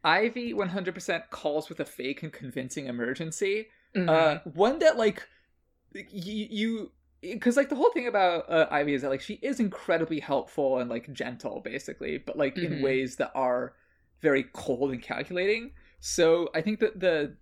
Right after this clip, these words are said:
Speaker 1: the kind of, like, disturbing part of this is, like, you think about her excuse and you're like, "Oh, you had that ready. Like, you, you've, you've had, like, a plan to do this."
Speaker 2: Yeah, you did not have to think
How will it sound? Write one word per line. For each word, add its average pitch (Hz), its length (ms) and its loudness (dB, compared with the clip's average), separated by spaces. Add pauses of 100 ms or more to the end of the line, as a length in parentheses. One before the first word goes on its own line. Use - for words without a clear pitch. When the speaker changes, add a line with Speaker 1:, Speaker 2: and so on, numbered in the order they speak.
(200)
Speaker 1:
the 135 380 -2 (360)
kind 170 220 -2
of, 151 80 -2
like, 147 140 0
disturbing 143 520 -2
part 131 200 -4
of 127 100 -4
this 123 200 -4
is, 131 120 -6
like, 123 160 -4
you 139 80 -8
think 175 420 -8 (300)
about 135 480 0
her 131 300 -2
excuse 135 500 -2
and 151 80 -8
you're 127 80 -4
like, 127 160 -6 (320)
"Oh, 196 120 4
you 196 180 0
had 453 260 0
that 156 220 4
ready. 135 500 -4 (300)
Like, 170 180 -4
you, 220 180 -8
you've, 254 380 2
you've 220 300 -2
had, 160 360 0
like, 147 200 -2
a 147 80 -2
plan 139 600 -4
to 135 100 -4
do 117 280 0
this." - 480 -8 (240)
Speaker 2:
Yeah, 165 160 6
you 160 200 6
did 226 140 2
not 190 200 6
have 160 160 2
to 156 60 -2
think - 460 4